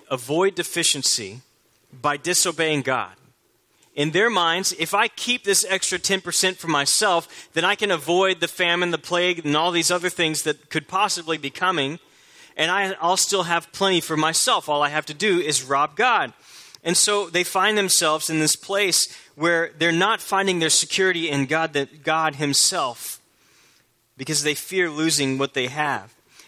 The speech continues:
How often do we withhold our time, our energy, our money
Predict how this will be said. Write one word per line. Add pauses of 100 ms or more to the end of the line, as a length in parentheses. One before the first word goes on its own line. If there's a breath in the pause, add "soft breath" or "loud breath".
How
often
do
we
withhold
our
time, (260 loud breath)
our
energy,
our
money